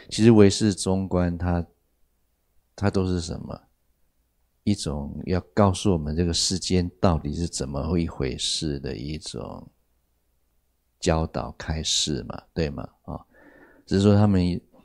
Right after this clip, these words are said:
用的这个说明方式不太一样，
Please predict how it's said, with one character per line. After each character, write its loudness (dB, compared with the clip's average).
用 6
的 0
这 2
个 -2
说 2
明 -2
方 -4
式 -6
不 -2
太 2
一 -4
样， 0